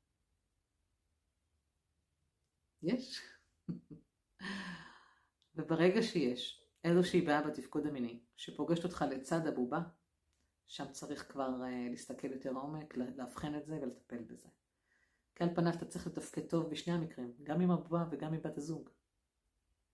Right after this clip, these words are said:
שלא יקרה את המצב שיהיה את הפער הזה. אז תודה רבה.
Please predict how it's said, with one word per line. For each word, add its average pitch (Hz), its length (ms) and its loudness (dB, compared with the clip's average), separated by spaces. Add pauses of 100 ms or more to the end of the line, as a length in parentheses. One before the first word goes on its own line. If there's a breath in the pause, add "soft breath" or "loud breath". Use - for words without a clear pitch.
(260)
שלא 143 300 2
יקרה 185 220 6
את - 40 -2
המצב 156 380 4
שיהיה 160 260 2
את 160 60 -6
הפער 156 440 0
הזה. 131 220 -6 (1900)
אז 170 120 -14
תודה 160 240 6
רבה. 147 260 2